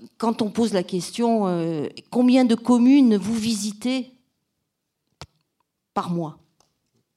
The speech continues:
Hein, ben, vous en avez trois en moyenne. Et effectivement, vous avez une partie de la population qui va dire six, sept, mais les trois quarts, c'est ma commune de travail, ma commune de résidence et ma commune d'hypermarché.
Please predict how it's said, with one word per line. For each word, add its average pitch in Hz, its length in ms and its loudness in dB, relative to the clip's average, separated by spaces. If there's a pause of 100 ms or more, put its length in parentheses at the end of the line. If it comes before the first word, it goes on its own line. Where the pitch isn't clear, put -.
(260)
Hein, - 60 -20 (840)
ben, 156 160 -12
vous 151 140 -12
en 151 80 -8
avez 151 160 -6
trois 220 240 -10
en 196 80 -8
moyenne. 151 400 -16 (1160)
Et 180 200 -4
effectivement, 240 460 0
vous 196 180 -2
avez 170 120 -2
une 165 80 -4
partie 190 240 -6
de 165 60 -8
la 160 60 -4
population 170 540 -6
qui - 160 -10
va 143 80 -6
dire 160 260 -8
six, - 220 -6
sept, - 480 -10 (400)
mais 160 220 -6 (240)
les 185 100 -2
trois 175 300 -8
quarts, - 480 -8 (140)
c'est 170 300 -6 (140)
ma 151 100 -4
commune 147 300 0
de 143 80 -2
travail, 180 420 -2
ma 170 140 0
commune 165 320 -2
de 147 80 0
résidence 147 600 -2 (260)
et 165 100 2
ma 131 140 -2
commune 147 280 -4
d'hypermarché. 254 800 -2